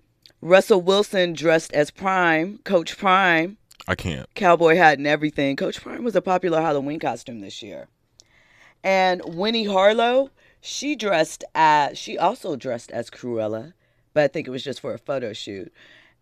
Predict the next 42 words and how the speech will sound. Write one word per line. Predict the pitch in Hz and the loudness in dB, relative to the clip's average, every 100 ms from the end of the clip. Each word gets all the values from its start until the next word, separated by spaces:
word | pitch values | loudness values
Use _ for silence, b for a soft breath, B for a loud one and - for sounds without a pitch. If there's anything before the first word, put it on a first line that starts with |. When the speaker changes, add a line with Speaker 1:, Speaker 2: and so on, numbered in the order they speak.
| _ _ - | _ _ -8
Speaker 1:
Um, | 156 151 147 135 139 143 _ _ | -6 -4 -6 -10 -12 -16 _ _
you | - 165 | -10 -8
know, | 107 | -8
her | 110 | -10
Halloween | 113 101 107 117 | -12 -12 -12 -12
photo | - 92 90 | -12 -14 -14
shoot. | - 101 | -12 -10
Speaker 2:
What | |
did | 104 | -8
her | 107 | -8
Speaker 1:
So | 92 | -6
Speaker 2:
boyfriend | 107 110 87 | -8 -6 -8
Speaker 1:
cute. | 78 | -8
Speaker 2:
dress | 78 | -12
up | 82 | -12
as? | 85 80 | -10 -8
Did | 80 | -8
they | |
do | 82 87 | -6 -6
a | 82 | -6
photo | - 85 85 | -6 -6 -4
shoot | 90 | -8
together? | - 90 90 127 - _ | -8 -6 -6 -10 -18 _
Speaker 1:
I | 156 | -6
did | 135 151 | -6 -8
not | 170 180 | -8 -10
see | - 202 | -10 -6
that. | 180 151 139 131 | 0 0 0 -2
I | 147 | -8
saw | - 156 143 | -4 -4 -2
her | 156 139 | -2 -6
Cruella | - 147 143 156 165 | -6 -4 -2 -2 -2
costume, | 165 160 180 160 | -4 -4 -8 -12
and | 127 151 | -10 -10
then | 151 | -12
she | - 120 | -10 -8
also | 160 - 156 | -8 -8 -8
dressed | 135 127 143 | -8 -8 -10
up | 123 | -12
as | 123 | -14
Cat | - 143 92 | -10 -10 -10
Williams. | 123 104 65 60 | -12 -14 -16 -20